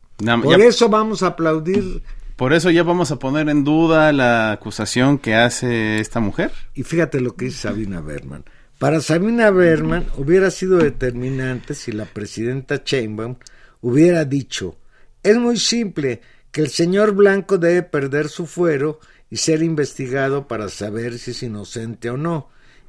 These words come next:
Speaker 2: y todo hubiera cambiado. Sería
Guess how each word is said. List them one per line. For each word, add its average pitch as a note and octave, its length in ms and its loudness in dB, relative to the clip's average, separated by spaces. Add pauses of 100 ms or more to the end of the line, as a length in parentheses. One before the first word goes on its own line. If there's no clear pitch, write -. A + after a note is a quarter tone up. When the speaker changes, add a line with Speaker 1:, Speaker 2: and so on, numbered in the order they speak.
(140)
Speaker 2:
y C#3 240 -2
todo E3 340 0
hubiera C#3 380 -2
cambiado. D#3 680 -2 (440)
Sería F#3 720 2